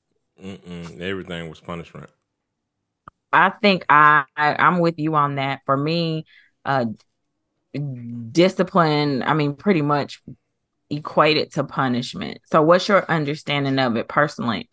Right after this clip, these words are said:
Speaker 2: after you read this chapter?
Speaker 1: Um, you know, knowing when and where. Everything is when and where. Um, we don't often tell people when to stop certain things,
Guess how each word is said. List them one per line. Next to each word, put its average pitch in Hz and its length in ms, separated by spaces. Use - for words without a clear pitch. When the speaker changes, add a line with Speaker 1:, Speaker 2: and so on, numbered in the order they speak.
Speaker 2:
after - 280
you 127 140
read 120 260
this - 180
chapter? - 720
Speaker 1:
Um, 127 760
you 120 320
know, 110 260
knowing 98 680
when 95 200
and 82 240
where. 69 400
Everything 98 540
is 92 100
when 85 220
and 76 140
where. 67 280
Um, 80 680
we 90 200
don't 92 420
often 80 880
tell 95 380
people 113 340
when 113 140
to 113 80
stop 117 480
certain 110 420
things, 120 600